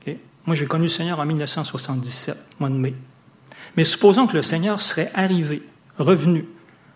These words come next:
au mois de avril mille neuf cent soixante-dix-sept, qu'est-ce qui me serait arrivé ? Hmm ?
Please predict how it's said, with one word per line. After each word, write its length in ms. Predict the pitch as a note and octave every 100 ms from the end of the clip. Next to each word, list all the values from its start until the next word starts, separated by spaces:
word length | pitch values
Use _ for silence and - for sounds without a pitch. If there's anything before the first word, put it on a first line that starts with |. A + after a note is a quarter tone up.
| _ -
au 100 | F3+
mois 300 | F#3+ G#3 G#3+
de 340 | D3+ F3 G3+ - - _ -
avril 420 | G3+ F#3 F#3 C#3 A2+
mille 120 | B2
neuf 120 | A#2+
cent 180 | A#2 C3
soixante-dix-sept, 760 | B2 A2 B2+ A#2 A2 - C#3+ C3+ - - _ _ _ _ _
qu'est-ce 240 | - -
qui 80 | -
me 60 | B2+
serait 200 | - A#2
arrivé ? 300 | G#2+ A2+ B2+ - - _ _ _ _ _ _ _
Hmm ? 140 | C#3+